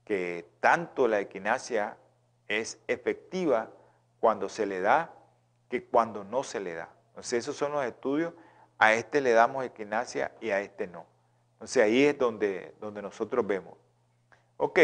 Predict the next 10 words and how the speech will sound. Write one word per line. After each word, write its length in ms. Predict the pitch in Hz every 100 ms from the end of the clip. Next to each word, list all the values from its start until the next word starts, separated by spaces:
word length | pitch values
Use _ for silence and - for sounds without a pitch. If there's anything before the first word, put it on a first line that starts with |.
| 143 -
otro 280 | 202 220
estudio, 560 | 170 - 165 127 123 143 - _ _ _ _ _
resultados 720 | 131 123 131 107 143 143 170 165
que 140 | 117
son 320 | - 143 131
muy 160 | 139 156
alentadores, 720 | 151 151 143 151 117 120 131 - _ _ _ _ _ _
en 160 | 127 123
cuya 320 | - 131 127
investigación 960 | 123 113 101 - 107 95 - 127 156